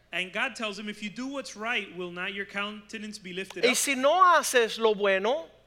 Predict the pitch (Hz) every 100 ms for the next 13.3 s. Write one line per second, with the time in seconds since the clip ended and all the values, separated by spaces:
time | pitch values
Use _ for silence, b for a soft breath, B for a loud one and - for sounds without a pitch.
0 | _ 160 170 196 240 262 220 170 151 139
1 | 160 208 262 277 254 254 233 220 233 262
2 | 269 247 226 208 208 202 190 202 247 240
3 | 233 233 254 - 262 247 208 190 220 240
4 | 233 202 185 240 247 220 202 220 226 220
5 | 190 214 240 233 196 208 240 226 190 -
6 | 170 190 220 269 285 156 160 170 202 -
7 | - 175 180 196 208 208 - 170 170 -
8 | 185 170 175 185 190 185 196 175 - 202
9 | 208 208 208 196 190 170 - 185 190 175
10 | 185 185 - 190 190 185 208 202 185 190
11 | b b - 185 - 185 196 220 220 214
12 | 180 175 - 175 - 254 233 180 156 147
13 | 156 131 123